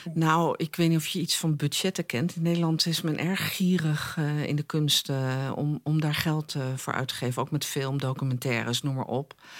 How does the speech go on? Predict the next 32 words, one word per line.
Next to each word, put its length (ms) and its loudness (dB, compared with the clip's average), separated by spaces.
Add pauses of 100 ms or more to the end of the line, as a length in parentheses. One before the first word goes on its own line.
(440)
En, 400 6
eh, 340 4
ja, 140 4
in 60 -2
het 80 -2
buitenland 640 0
is 180 0
dat 200 -6
gewoon, 520 -2
eh, 60 0 (220)
veel 280 -2
spectaculairder. 840 -4
Dus 200 0
daar 220 0
kunnen 260 2
ze 220 0 (220)
betere, 420 2
mooiere 400 2
producties 520 -2
maken, 280 -4
omdat 200 0
er 60 -4
gewoon 180 2
veel 240 2
meer 160 2
geld 440 0
beschikbaar 540 -2
is 380 -4 (160)
voor 140 -2
de 80 0
culturele 480 -2
wereld. 500 -4